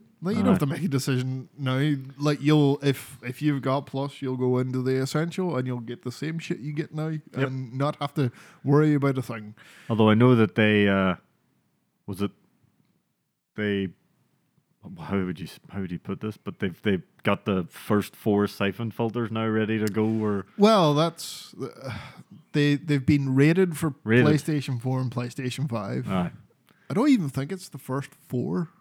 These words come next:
Speaker 1: um, 'cause Siphon Filter four ain't in here.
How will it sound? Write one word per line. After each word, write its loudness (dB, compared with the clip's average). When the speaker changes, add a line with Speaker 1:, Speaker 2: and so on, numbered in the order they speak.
Speaker 1:
um, -6
'cause -2
Siphon -2
Filter -2
four -2
ain't -2
in -2
here. -4